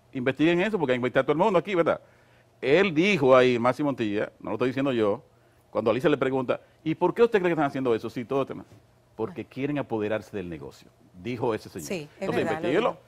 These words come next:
Speaker 2: dijo.
Speaker 1: investíguelo también, que demue-, diga él por qué este señor dijo eso.
Speaker 2: Bueno, tenemos que irnos a una pausa antes.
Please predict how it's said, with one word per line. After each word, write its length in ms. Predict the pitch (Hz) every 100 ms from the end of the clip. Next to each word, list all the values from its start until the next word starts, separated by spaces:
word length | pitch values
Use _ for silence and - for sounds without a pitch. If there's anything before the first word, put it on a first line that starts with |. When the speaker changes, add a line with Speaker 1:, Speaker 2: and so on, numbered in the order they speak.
| -
Speaker 2:
dijo. 120 | -
Speaker 1:
investíguelo 340 | 123 120 135 156
también, 320 | 170 185 -
que 120 | 143
demue-, 240 | 143 185
diga 260 | 160 220 214
él 80 | 202
por 160 | 170
qué 140 | - 214
este 140 | 208
señor 240 | 185 180 170
dijo 240 | 165 120
eso. 220 | 78 - - - -
Speaker 2:
Bueno, 220 | 226 190
tenemos 320 | 220 247 262 311
que 160 | 320
irnos 180 | 311 311
a 20 |
una 220 | 302 285
pausa 380 | 277 254 254 226
antes. 340 | 233 226 294